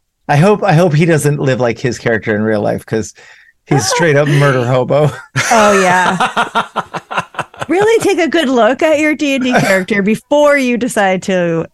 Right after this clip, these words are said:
Speaker 2: emulate their lives. Funny. I also had, have a character that was a tiefling warlock. Um, not a murder hobo, but I probably wouldn't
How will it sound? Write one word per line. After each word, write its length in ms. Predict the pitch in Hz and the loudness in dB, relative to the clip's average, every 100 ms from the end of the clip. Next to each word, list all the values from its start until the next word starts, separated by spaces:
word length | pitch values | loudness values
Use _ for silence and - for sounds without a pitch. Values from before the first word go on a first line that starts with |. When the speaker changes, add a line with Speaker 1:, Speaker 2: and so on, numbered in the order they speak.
| - | -4
Speaker 2:
emulate 440 | 170 170 175 - | -2 -2 -4 -8
their 180 | - 160 | -6 -6
lives. 420 | 67 - - - - - - - - | -4 -8 -8 -12 -14 -14 -16 -20 -4
Funny. 480 | 277 226 190 196 - 156 - | 0 0 0 -2 -6 -6 0
I 160 | 370 320 | 0 2
also 520 | 330 320 320 214 196 - | 2 2 2 0 -2 -4
had, 400 | 196 180 170 - - | -2 0 0 -4 -4
have 220 | 180 156 | -2 0
a 140 | 156 | -2
character 380 | 175 185 165 170 | -2 -2 -2 -2
that 140 | 156 160 | -2 -2
was 140 | 160 | -2
a 80 | 170 | -4
tiefling 420 | 175 165 - 156 | -4 -6 -4 -4
warlock. 560 | 151 151 147 143 160 - | -4 -4 -2 -4 -6 -8
Um, 400 | 175 160 151 147 - | -6 -4 -4 -6 -4
not 240 | 226 262 | -2 0
a 40 | 285 | 0
murder 300 | 233 175 156 | -2 -2 -4
hobo, 400 | 160 151 147 147 | -6 -4 -6 -6
but 320 | 156 139 - _ _ - - _ _ _ _ _ _ | -4 -6 -6 _ _ -20 -20 _ _ _ _ _ _
I 100 | - | -6
probably 380 | 233 233 247 233 | -4 -2 0 0
wouldn't 380 | 185 175 165 - | 0 -2 -2 -6